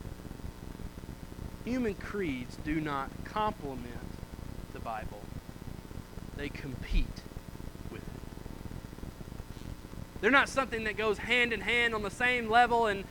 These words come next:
and, and can be followed mutually and, and can be, can be going hand in hand with each other.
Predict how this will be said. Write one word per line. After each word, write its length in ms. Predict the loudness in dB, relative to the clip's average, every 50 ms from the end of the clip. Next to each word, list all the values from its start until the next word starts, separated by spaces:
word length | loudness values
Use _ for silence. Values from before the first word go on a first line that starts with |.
| -8 -8 -2
and, 180 | 0 0 0 0 2
and 160 | 2 2 2
can 100 | 0 -2
be 100 | -2 -2
followed 560 | -2 2 6 10 10 12 12 12 10 10 8
mutually 720 | 6 4 2 2 2 2 2 0 2 2 4 2 2 0 -2 -6 -8 -8 -2
and, 140 | -2 -2 -2 2 0
and 140 | 0 0 2
can 120 | 0 0
be, 200 | 0 0 -2 -2 -4 -4
can 140 | -4 0 0
be 80 | 0 0
going 340 | 2 4 6 8 8 6
hand 300 | 6 4 2 2 2 2
in 40 | 0
hand 280 | 0 2 2 4 4 2
with 120 | 2 0
each 200 | -2 -6 -2 0
other. 280 | 0 2 2 0 -4